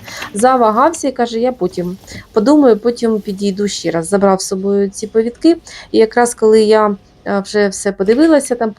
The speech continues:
примірялася і вже уходила, він...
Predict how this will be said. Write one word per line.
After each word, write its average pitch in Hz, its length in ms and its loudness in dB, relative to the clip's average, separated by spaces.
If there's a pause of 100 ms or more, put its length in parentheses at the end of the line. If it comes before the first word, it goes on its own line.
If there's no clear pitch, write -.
примірялася 247 800 2
і 240 340 -4
вже 214 200 -2
уходила, 233 960 2
він... 277 280 0